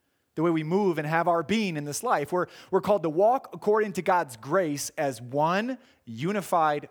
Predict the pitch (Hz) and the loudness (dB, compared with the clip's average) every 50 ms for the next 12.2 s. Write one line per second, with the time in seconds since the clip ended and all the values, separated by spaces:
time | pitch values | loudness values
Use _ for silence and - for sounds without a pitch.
0 | _ - 127 110 - 147 135 135 127 110 101 95 87 82 90 _ - 127 147 147 | _ -20 -6 -2 -2 0 0 0 -2 -4 -8 -12 -16 -20 -20 _ -6 -4 -2 -2
1 | 143 135 135 135 127 117 - 123 113 104 92 - - - - - _ - - - | -2 -4 -8 -10 -10 -10 -8 -8 -10 -10 -10 -14 -16 -16 -16 -16 _ -20 -20 -20
2 | - _ _ _ _ _ _ _ _ _ _ _ _ _ _ _ _ _ _ _ | -20 _ _ _ _ _ _ _ _ _ _ _ _ _ _ _ _ _ _ _
3 | _ _ _ _ _ _ _ _ _ _ _ _ _ _ _ _ - 147 147 - | _ _ _ _ _ _ _ _ _ _ _ _ _ _ _ _ -10 -10 -4 -2
4 | 202 196 175 160 185 180 165 151 - - - 196 208 202 175 143 117 113 - - | -2 -2 -2 -2 -2 -2 -2 -4 -4 -4 -2 0 0 0 0 -2 -6 -10 -14 -20
5 | - _ _ - - 202 208 214 196 180 151 - 160 185 170 156 147 147 165 165 | -20 _ _ -4 0 0 0 2 0 -4 -4 -4 -2 0 0 0 2 2 0 0
6 | 156 - 147 - - - 151 131 - - 139 156 208 185 143 92 85 - - _ | -2 -2 -6 -8 -4 -4 -4 -4 -6 -8 -8 -6 -4 -4 -4 -6 -8 -12 -20 _
7 | _ _ _ _ _ _ _ _ _ - - - - 196 202 202 185 180 170 190 | _ _ _ _ _ _ _ _ _ -20 -20 -8 0 2 4 4 4 4 2 0
8 | 185 180 165 - - 185 170 - - 170 156 - - 190 175 165 - 156 139 135 | 0 -2 -2 -2 -4 -4 -4 -2 -2 -2 -2 0 2 0 0 2 0 -2 -2 0
9 | 180 185 139 139 131 117 131 123 127 131 135 151 170 160 143 120 113 - 147 135 | 0 -2 -2 -4 -8 -6 -4 -2 -2 0 0 0 0 0 0 -2 -4 -6 -4 -4
10 | 131 135 131 - 214 214 170 139 135 123 131 131 135 135 131 123 - - 220 196 | -4 -4 -2 -2 -2 -2 -2 -4 -8 -8 -6 -2 0 0 0 -2 -4 -6 -6 -6
11 | 151 127 113 123 113 120 120 127 131 147 208 233 - - - 117 95 - - - | -6 -6 -8 -8 -6 -4 -2 -2 -2 -2 -4 -6 -8 -12 -14 -14 -14 -12 -10 -8
12 | - - - - | -8 -8 -8 -10